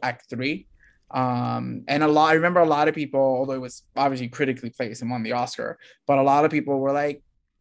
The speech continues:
having issues where the issues came were from that. They wish there were more, more connectivity. So what you're saying kind of reminds me of, of Moonlight a little bit, 'cause I can see what you're saying for sure.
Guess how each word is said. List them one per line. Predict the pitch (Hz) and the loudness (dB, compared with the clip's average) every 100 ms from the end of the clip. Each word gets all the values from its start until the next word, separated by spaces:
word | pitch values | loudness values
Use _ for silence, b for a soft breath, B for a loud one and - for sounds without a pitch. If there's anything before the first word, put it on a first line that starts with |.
| _ | _
having | - 156 160 160 | -4 0 0 -2
issues | - 143 - 180 156 | -6 -6 -2 -2 4
where | 156 | 4
the | 143 | 4
issues | 156 160 175 | -2 -4 -4
came | 165 156 | -2 0
were | 135 | -2
from | 131 123 | -2 -4
that. | 110 110 | -4 -4
They | |
wish | 131 135 135 | -6 -4 -4
there | 139 | -2
were | 135 | -2
more, | 131 127 123 120 | -2 -2 -4 -6
more | 135 127 | -4 -4
connectivity. | 123 127 120 127 123 123 | -4 -10 -8 -8 -8 -8
So | 131 | -6
what | 127 127 | -6 -4
you're | 151 | -4
saying | 151 175 | -4 -8
kind | 147 147 | -6 -4
of | 143 | -2
reminds | 131 127 131 131 135 | -4 -4 -6 -6 -8
me | 156 160 | -8 -2
of, | 143 139 135 | 0 0 -2
of | 131 131 | -6 -6
Moonlight | 123 131 147 170 | -6 -6 -6 -6
a | - | -8
little | 202 208 220 | -4 0 0
bit, | 226 226 | 0 -2
'cause | - 139 | -6 -6
I | 139 | -6
can | 123 123 | -6 -8
see | - 156 | -4 -2
what | 156 131 | -2 -4
you're | 117 | -8
saying | - 98 - | -10 -14 -16
for | - - | -16 -16
sure. | - - - | -14 -16 -18